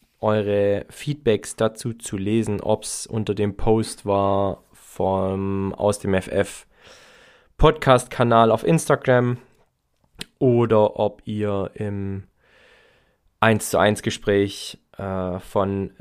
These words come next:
der Story beziehungsweise von der Folge berichtet habt und, äh, erzählt habt, wie viel Spaß euch das Anhören gemacht habt. Vielen lieben Dank dafür. Das ist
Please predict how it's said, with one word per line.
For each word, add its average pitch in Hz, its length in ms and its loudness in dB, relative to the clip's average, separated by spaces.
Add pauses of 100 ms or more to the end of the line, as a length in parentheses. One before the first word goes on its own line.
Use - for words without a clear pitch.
der 95 160 -2
Story 101 600 0 (120)
beziehungsweise 92 480 -6
von 92 180 -6
der 90 120 -6
Folge 131 380 4
berichtet 104 440 -2
habt 101 180 -6
und, 95 340 -10
äh, 92 160 -6
erzählt - 360 -8
habt, - 300 -10
wie 104 100 -6
viel 107 140 -8
Spaß - 340 2
euch 90 180 -6
das - 200 -8
Anhören 98 420 0
gemacht 92 320 -2
habt. - 220 -4 (1080)
Vielen 170 200 8
lieben 151 180 6
Dank 127 240 6
dafür. 113 540 6
Das - 280 -2 (100)
ist 131 500 0